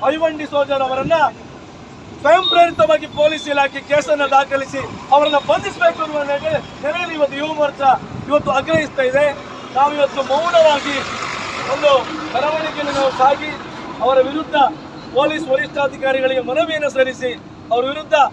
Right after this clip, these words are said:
ಕೇಸನ್ನು ದಾಖಲಿಸಬೇಕು ಅನ್ನೋ ನಿಟ್ಟಿನಲ್ಲಿ, ಅದೇ ರೀತಿ ದಾಖಲಿಸುವ ಮೂಲಕ ಅವರ ವಿರುದ್ಧವಾಗಿ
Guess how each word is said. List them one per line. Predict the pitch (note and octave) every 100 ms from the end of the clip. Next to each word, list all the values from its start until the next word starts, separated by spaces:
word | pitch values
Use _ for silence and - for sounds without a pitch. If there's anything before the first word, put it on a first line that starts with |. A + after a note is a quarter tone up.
| - - B3+
ಕೇಸನ್ನು | D#4 D#4+ D4+ D4
ದಾಖಲಿಸಬೇಕು | C#4 C4 C4+ - B3+ B3
ಅನ್ನೋ | B3
ನಿಟ್ಟಿನಲ್ಲಿ, | B3 B3+ D4+ C#4 A#3+ - - -
ಅದೇ | C4 D4+
ರೀತಿ | D4+ C#4+ D4 D4 C#4+ D#4+ - - -
ದಾಖಲಿಸುವ | C#4 C4+ C#4 C4+ B3+
ಮೂಲಕ | C4+ C#4 C#4+ C4 G3+ - - - G#3
ಅವರ | A#3+ B3
ವಿರುದ್ಧವಾಗಿ | C#4 E4 D#4 D4 C4+ C4+ D4